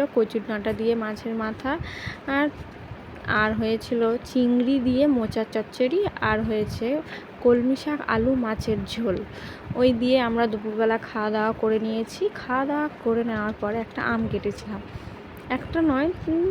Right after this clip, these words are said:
তিনটে চারটে আম কেটেছিলাম, সবাই মিলে খেয়েছি। আর আমার মেয়ে সারা ঘর করেছে, ঘরের মেঝে, এ, নোংরা করেছে, রান্নাঘরে নোংরা করেছে। তো আমি এখন বিছানাটা করে নিচ্ছি, তারপরে এখন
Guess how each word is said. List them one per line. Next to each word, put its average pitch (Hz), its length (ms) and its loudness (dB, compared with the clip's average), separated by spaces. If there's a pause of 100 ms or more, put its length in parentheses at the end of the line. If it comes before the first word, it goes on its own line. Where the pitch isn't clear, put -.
(100)
তিনটে 294 300 2
চারটে 285 320 0
আম 247 80 2 (100)
কেটেছিলাম, 254 440 2 (160)
সবাই 240 320 0
মিলে 240 260 0 (100)
খেয়েছি। 226 500 2 (1120)
আর 240 80 0 (100)
আমার 233 200 0 (100)
মেয়ে 233 220 0 (120)
সারা 220 300 -4 (180)
ঘর 214 240 2 (720)
করেছে, 208 460 -2 (460)
ঘরের 233 380 6 (120)
মেঝে, 226 360 4 (580)
এ, - 20 6 (180)
নোংরা 226 280 0
করেছে, 220 380 0
রান্নাঘরে 226 580 0 (100)
নোংরা 214 340 -4
করেছে। 214 360 -4 (420)
তো - 80 -6 (120)
আমি 233 200 0
এখন 233 200 -2 (120)
বিছানাটা 233 500 0
করে 220 180 2
নিচ্ছি, 233 400 -4 (140)
তারপরে 226 440 0 (100)
এখন - 160 -8